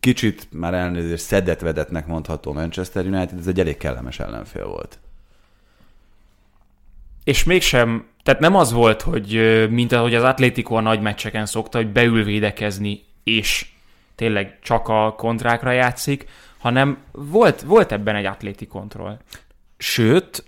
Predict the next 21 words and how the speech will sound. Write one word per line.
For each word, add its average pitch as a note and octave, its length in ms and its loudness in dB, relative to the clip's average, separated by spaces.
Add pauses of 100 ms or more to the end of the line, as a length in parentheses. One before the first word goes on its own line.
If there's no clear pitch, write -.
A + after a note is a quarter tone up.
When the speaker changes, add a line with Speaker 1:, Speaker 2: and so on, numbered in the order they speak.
Speaker 3:
nekem A2+ 440 0
ami A2+ 200 0
még G#2 180 -4
feltűnő A#2+ 540 -2
volt, B2+ 300 -4
hogy G2+ 200 -6 (140)
ugyan G#2 300 0
nem A2 420 0 (220)
szoktam F2 420 -4
minden F2 260 -4
hétvégén F2 360 -6
látni F2 280 -4
az E2 120 -6
Atletikót, F#2+ 680 -8
de, G2+ 320 -2 (340)
de G#2 240 -2
Joao F#2 200 0
Félix - 580 -12 (240)
nekem G#2 340 -6
nagyon F2+ 320 -4
élt. E2 400 -10